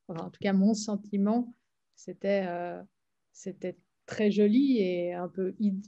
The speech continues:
idéaliste, mais j'entendais pas beaucoup, euh, les élèves derrière, les personnes, euh, qui viennent et dans quelle réalité elles sont inscrites et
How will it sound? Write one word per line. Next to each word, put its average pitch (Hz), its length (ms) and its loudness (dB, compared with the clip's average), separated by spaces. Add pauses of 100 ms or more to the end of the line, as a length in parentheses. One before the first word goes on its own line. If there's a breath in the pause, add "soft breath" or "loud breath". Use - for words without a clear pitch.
idéaliste, 220 800 4 (100)
mais 196 300 0
j'entendais 190 520 -2
pas 208 280 0
beaucoup, 208 480 0 (560)
euh, 185 480 -4 (340)
les 196 200 4
élèves 208 420 8
derrière, 180 560 0
les 180 80 -8
personnes, 190 600 -2
euh, 180 280 -6 (640)
qui 202 140 -4
viennent 220 540 4
et 185 420 -4 (460)
dans 190 200 -6
quelle 202 240 2
réalité 202 540 2
elles 185 160 0
sont 180 420 -12 (160)
inscrites 240 720 -4 (140)
et 190 160 -6